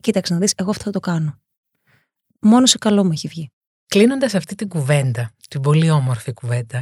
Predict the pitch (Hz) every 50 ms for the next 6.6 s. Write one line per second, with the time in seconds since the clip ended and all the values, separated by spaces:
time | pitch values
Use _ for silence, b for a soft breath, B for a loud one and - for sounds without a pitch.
0 | - _ - - 139 - - 160 170 156 - 185 160 135 143 143 135 123 - 120
1 | - - - 196 202 180 151 131 113 - 123 - - - 120 110 113 - - 120
2 | - 120 113 127 123 117 - 127 127 131 139 139 131 143 143 - - 202 214 214
3 | 208 B B B B B B B B B _ _ - 226 175 165 196 196 - 226
4 | 202 202 185 202 208 226 233 233 226 220 214 208 180 185 - 180 175 - - 202
5 | 190 156 127 - _ _ - 151 147 - - - 151 139 151 151 151 156 - -
6 | 180 170 165 156 151 151 147 143 143 156 - 165